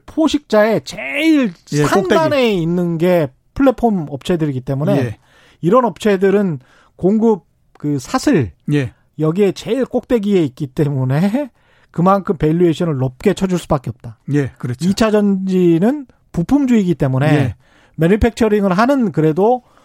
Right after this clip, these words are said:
Speaker 1: 그 차량을 만드는 회사가 있어야 되니까 현대차
Speaker 2: 예.
Speaker 1: 같은 회사가 있어야 되니까 서로 상호 우전적 또는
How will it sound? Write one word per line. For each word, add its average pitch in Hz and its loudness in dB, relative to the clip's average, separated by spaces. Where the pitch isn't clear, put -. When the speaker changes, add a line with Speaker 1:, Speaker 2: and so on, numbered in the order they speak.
Speaker 1:
그 139 -8
차량을 311 0
만드는 180 -2
회사가 214 -2
있어야 190 0
되니까 139 -2
현대차 147 2
Speaker 2:
예. - 2
Speaker 1:
같은 160 -4
회사가 190 -4
있어야 151 -4
되니까 151 -8
서로 226 -2
상호 269 -2
우전적 190 -2
또는 208 -2